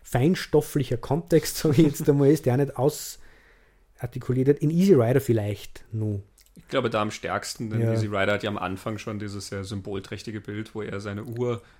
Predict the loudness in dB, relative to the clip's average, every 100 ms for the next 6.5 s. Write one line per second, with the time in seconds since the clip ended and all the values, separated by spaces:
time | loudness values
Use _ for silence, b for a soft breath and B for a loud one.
0 | b b b b _ _ _ _ -12 -10
1 | -8 -6 -6 -6 -10 -18 _ -16 -12 -10
2 | -12 -20 _ _ _ _ _ _ -8 -8
3 | -6 -6 -6 -8 -14 -10 -8 -8 -10 -12
4 | -8 -6 -6 -8 -10 -10 -10 -8 -10 -8
5 | -10 -10 -12 -12 -10 -10 -10 -8 -8 -8
6 | -12 -10 -6 -6